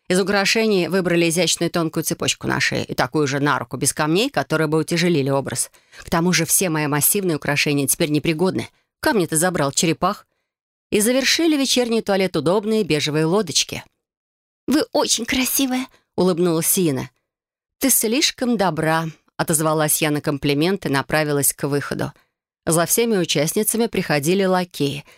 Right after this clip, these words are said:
Вот и меня проводил в антикамеру невысокий мужчина в тёмно-серой ливрее. В антикамере, нетерпеливо ожидая объявлений своих имён,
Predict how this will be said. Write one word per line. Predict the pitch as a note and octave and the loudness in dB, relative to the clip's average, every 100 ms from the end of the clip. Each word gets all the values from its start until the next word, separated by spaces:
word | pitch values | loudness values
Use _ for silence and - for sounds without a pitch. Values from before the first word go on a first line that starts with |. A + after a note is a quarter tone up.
| _ | _
Вот | - A3+ | -4 0
и | |
меня | B3+ B3+ A3 | 2 2 0
проводил | - F3 E3+ E3 F3 D3+ - _ - | 0 0 0 2 0 0 -8 _ -2
в | |
антикамеру | F#3+ F3 F3+ F#3+ F3 E3+ | 0 0 0 0 0 0
невысокий | E3+ E3+ F3 F3+ - | 0 0 0 -2 -2
мужчина | E3+ F3 - F#3 D#3+ D#3 | 0 0 0 0 0 0
в | |
тёмно-серой | - F3 E3+ D#3+ F3 D#3+ D#3 - | -2 0 0 2 0 0 0 0
ливрее. | F3 E3+ E3+ D#3+ D#3+ _ _ _ _ _ _ | 0 2 0 0 -2 _ _ _ _ _ _
В | F#3+ | 0
антикамере, | G3+ - - G3+ F#3+ F#3 F3 | 0 0 0 2 2 2 2
нетерпеливо | F3 E3 F#3 F#3+ F3+ E3+ | 0 -2 -2 0 0 2
ожидая | D#3+ E3 E3 D#3+ | 0 0 0 0
объявлений | D#3 D3+ D#3 E3 D#3 D#3 | 0 0 0 2 2 2
своих | - D#3 D3+ E3+ | 0 0 0 0
имён, | D#3 F#3+ A3 | 0 0 -2